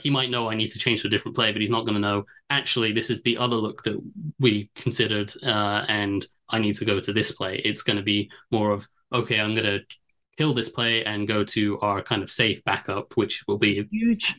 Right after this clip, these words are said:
Speaker 2: huge one that the Chiefs do, which isn't even a radical shift, is they just shift the leverage. They do it. That's what they do with the short motion with Kelce all the time. They go,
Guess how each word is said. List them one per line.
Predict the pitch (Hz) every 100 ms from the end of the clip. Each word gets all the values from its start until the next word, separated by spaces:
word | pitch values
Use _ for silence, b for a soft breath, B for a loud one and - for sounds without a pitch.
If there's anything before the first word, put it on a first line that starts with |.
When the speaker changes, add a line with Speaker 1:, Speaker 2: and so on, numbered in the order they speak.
| -
Speaker 2:
huge | 190 202 160
one | 131 151 170 147
that | 127
the | 131
Chiefs | 117 - 208 233 -
do, | 123 101
which | 131 135
isn't | 185 220
even | 233 208 190
a |
radical | 160 170 180 - 156
shift, | - 214 -
is | 147 135
they | 151
just | 143 180 -
shift | - 190 - 151
the |
leverage. | 143 180 165 139 113 -
They | 143
do | 139 190
it. | 180 175 175
That's | 170 -
what | 175
they | 175
do |
with | 170
the | 151
short | 143 175 143
motion | 165 147
with | 139
Kelce | 156 143
all | 143
the |
time. | 151 139
They |
go, | 120